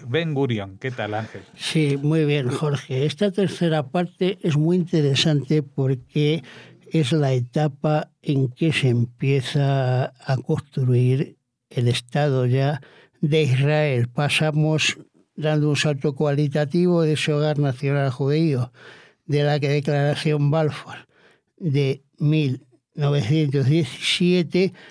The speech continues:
Speaker 2: a la resolución de las Naciones Unidas de veintiocho, veintinueve de noviembre de mil novecientos cuarenta y siete, cuando la Asamblea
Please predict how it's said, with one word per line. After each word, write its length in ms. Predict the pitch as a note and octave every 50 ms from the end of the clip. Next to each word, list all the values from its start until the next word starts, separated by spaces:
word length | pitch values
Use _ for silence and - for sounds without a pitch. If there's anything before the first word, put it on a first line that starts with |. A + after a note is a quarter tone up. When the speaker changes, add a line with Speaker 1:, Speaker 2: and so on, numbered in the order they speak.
| - _ _ _
Speaker 2:
a 280 | - F3+ F3 F3 E3+ - -
la 280 | F3+ D3+ D3+ D3 D3+
resolución 1300 | C#3+ A#2+ C3 D3 C#3+ - - - D3+ C3+ C3 B2+ B2+ B2 F3 - - - - D3+ D#3+ E3 C#3+ B2 A2+ - - _ _ _ _ _ _ _ _ _ _ _ _ _ _ _ _ -
de 180 | C#3+ C#3+ C#3
las 180 | C3+ C#3 C3+ -
Naciones 640 | C#3 C3 B2 A2 - G#2+ E3+ D#3+ E3 D#3+ D#3 C#3 -
Unidas 800 | D#3 D3 D3 D3 D3+ D#3+ E3 D#3+ D#3 D#3 D#3 D#3+ C#3 - - - _ - _ _ _ _
de 360 | - C#3+ B2+ C#3 D#3+ E3 E3 D#3+
veintiocho, 1080 | D#3 D3+ C#3 C#3+ C3 B2 - D3 D3+ D#3 E3 F3 - - - - E3+ E3+ E3+ F3+ A3 -
veintinueve 800 | - C#3+ C3+ C#3+ C#3+ B2+ C#3+ C#3 C#3 E3 F3 F3+ F3+ D#3+ D3+ D3+
de 100 | D3 E3+
noviembre 880 | E3+ E3+ D#3+ E3 D#3+ D#3 D#3+ D#3+ D#3+ D#3+ D#3 D#3 D3+ D#3 D#3 D#3+ E3+ - - - - _ _ _ _ _ _ _ _ _
de 180 | - D3 D3 D3+
mil 400 | D#3 D#3 E3+ D#3+ F3 E3+ E3+ - -
novecientos 920 | F#3+ D#3+ D#3 D3+ D3+ D3 - - - E3+ D#3+ D3 C#3+ B2+ - C#3+ B2+ -
cuarenta 640 | - _ D#3+ D3+ D3+ D#3+ D#3+ E3+ F#3 E3+ - - D#3+
y 140 | D3+ D3+
siete, 720 | - - - F3 E3+ F3 F3+ E3 - - E3+ F3 G3 - - _ _
cuando 960 | _ - D3+ D#3+ D#3+ D#3+ D#3+ D#3+ D#3+ D#3 D#3+ D#3+ D3 D#3+ E3 F3 G3+ - - _ _ _ _ _ _ _ _ _ _
la 200 | - D3 D3 D3
Asamblea 960 | C#3+ - - - C3 A#2+ A#2+ A#2+ B2 B2 C#3+ D3+ D#3 C#3+ B2 G#2+ G2 - -